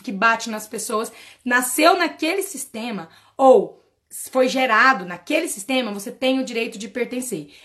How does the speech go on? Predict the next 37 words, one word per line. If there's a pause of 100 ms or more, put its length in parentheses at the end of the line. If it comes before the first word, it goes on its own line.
E
excluir
qualquer
pessoa
tem
péssimos
efeitos
em
quem, (320)
e
nos
demais,
né,
do
sistema. (640)
Então,
essa
é
a
segunda
lei. (240)
E
a
terceira
lei
é
a
hierarquia, (240)
que
é
tem
precedência,
quem
veio
primeiro, (280)
seja
ex-relacionamentos,